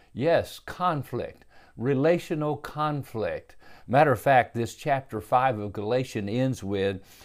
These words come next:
If we live by the Spirit, let us also walk by the Spirit. Let us not become conceited,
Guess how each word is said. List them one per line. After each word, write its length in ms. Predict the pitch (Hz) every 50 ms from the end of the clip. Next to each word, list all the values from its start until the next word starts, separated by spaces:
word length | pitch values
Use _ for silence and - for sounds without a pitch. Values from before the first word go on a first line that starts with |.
| - - - _ -
If 220 | 139 160 160 -
we 160 | 131 131 131
live 340 | 123 123 135 170 214 220 151
by 180 | 131 131 117 107
the 140 | 98 101 95
Spirit, 560 | - - - 107 101 104 120 135 139 - -
let 180 | 123 151 160
us 220 | 156 147 139 - -
also 340 | 139 135 135 135 - 127 113
walk 400 | 107 110 135 170 202 196 - 123
by 140 | 123 110
the 140 | 98 92 95
Spirit. 520 | - - - - 101 87 76 67 - - - - _ _ _ _ - - - -
Let 320 | 107 120 147 185 214 214
us 280 | 202 185 165 - - - -
not 540 | - 104 113 120 156 185 220 226 - - - - _ - 98 101
become 640 | 123 131 - - - 139 127 127 127 127 135 - - _ - -
conceited, 1000 | - 131 123 104 - - - - - 220 214 185 120 95 104 135 185 226 -